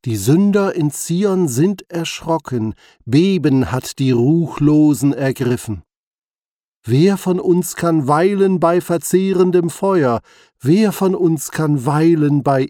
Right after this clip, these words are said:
ewigen Gluten? Jesaja, Kapitel sechsundsechzig, Vers vierundzwanzig.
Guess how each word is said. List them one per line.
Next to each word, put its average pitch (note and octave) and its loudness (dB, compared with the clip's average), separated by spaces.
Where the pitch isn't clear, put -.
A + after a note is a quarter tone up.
ewigen F#3 0
Gluten? C#3+ -2
Jesaja, C3+ 0
Kapitel E3+ -2
sechsundsechzig, D3 -4
Vers - -6
vierundzwanzig. A#2+ -4